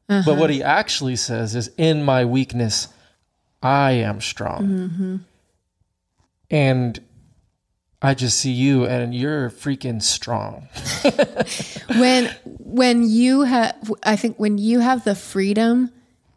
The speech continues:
Speaker 2: to, to rely on God's resources and care, I, that's what I think Paul was talking about too. That's what I'm, that's what I'm trying to talk about is, like, every one of these circumstances,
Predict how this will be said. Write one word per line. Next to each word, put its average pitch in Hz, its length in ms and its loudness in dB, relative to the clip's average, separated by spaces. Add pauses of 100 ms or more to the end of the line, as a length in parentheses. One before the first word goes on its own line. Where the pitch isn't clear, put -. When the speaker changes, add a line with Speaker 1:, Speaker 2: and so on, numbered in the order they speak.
(240)
Speaker 2:
to, 190 300 -4 (160)
to 175 680 -2 (680)
rely 190 580 0
on 175 260 -4
God's 185 380 0
resources 190 760 0
and 175 180 -2
care, - 440 -4 (1800)
I, 226 140 2
that's 240 320 2
what 285 100 4
I 269 60 4
think 220 220 0
Paul 214 440 2
was 196 140 -2
talking 196 240 0
about 196 200 0
too. 254 100 0
That's 202 200 2
what 196 80 0
I'm, 214 300 2
that's 214 220 -2
what 208 80 -4
I'm 226 180 4
trying 190 200 -2
to 175 60 -8
talk 180 260 -8
about - 300 -6
is, 190 180 -8
like, - 280 -8 (1400)
every 262 640 2
one 233 260 2
of 220 40 2
these 208 120 -2
circumstances, 170 760 -6